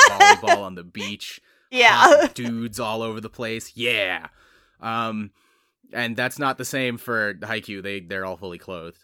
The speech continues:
Speaker 1: Um, <laughs> but, <laughs> um, but I think, uh, and you could be, I could be reading this incorrectly. Maybe I'm not,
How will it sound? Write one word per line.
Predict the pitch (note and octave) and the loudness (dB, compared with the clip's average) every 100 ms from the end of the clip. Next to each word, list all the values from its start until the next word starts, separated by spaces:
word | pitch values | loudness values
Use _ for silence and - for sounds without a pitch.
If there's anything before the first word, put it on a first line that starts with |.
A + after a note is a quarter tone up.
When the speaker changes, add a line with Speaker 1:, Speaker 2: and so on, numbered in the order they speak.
| _ | _
Speaker 1:
Um, | G2 F#2+ F#2 F#2+ | -12 -12 -12 -14
<laughs> | A2+ | -6
but, | C#3+ - | -6 0
<laughs> | B3+ B3 G4 - G4 - - C#5+ - F#5 F5+ C5+ - F5+ - F#5+ - | 0 2 -4 -6 -6 -6 -6 -8 -8 -6 2 2 8 6 6 -2 -2
um, | - D3 D3 C#3+ - - _ _ _ _ | -4 -2 -2 -4 -8 -10 _ _ _ _
but | C3+ C3 C#3+ C#3 - | -20 -6 -4 -4 -6
I | C#3 | -8
think, | E3+ F3 - | -8 -10 -10
uh, | C3 | -6
and | B2+ A#2 A2+ A#2+ A#2+ A#2+ - | -4 -2 -4 -6 -8 -10 -12
you | B2+ D3 | -12 -8
could | F3 | -10
be, | C#3 C3+ B2+ | -8 -8 -6
I | B2 B2+ | -8 -8
could | C#3 | -8
be | A#2+ A2+ | -10 -10
reading | A2+ A2 A2 | -8 -10 -8
this | G#2+ - | -10 -12
incorrectly. | G2+ G2+ A2 G#2 - A#2 B2+ | -16 -14 -10 -10 -8 -10 -8
Maybe | G2+ G2 G#2 | -10 -10 -10
I'm | G#2 | -10
not, | A2+ A2 | -10 -12